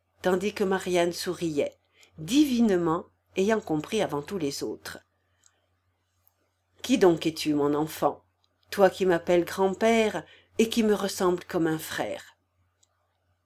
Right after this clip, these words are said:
Je suis Dominique, le fils aîné de votre fils Nicolas, qui vit avec ma mère Lisbeth au vaste pays libre dans l'autre France. » «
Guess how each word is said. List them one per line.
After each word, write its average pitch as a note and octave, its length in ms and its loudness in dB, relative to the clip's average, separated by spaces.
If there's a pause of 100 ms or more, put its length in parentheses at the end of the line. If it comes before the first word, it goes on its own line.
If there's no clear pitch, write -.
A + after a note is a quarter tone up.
(600)
Je B3 140 2
suis B3+ 220 -2
Dominique, D4+ 840 8 (240)
le - 140 0
fils - 280 -2
aîné C4+ 280 4
de G#3+ 80 0
votre G#3+ 320 -2
fils B3 320 -2
Nicolas, A#3 600 2 (520)
qui G#3+ 180 -4
vit C#4+ 400 4
avec G#3 320 0
ma A3 140 2
mère A3 220 4
Lisbeth G#3 680 0 (220)
au G3 100 4
vaste A3+ 440 0
pays A3 280 0
libre G#3+ 440 0
dans F3+ 200 0
l'autre F3+ 320 -2
France. » « F3+ 640 0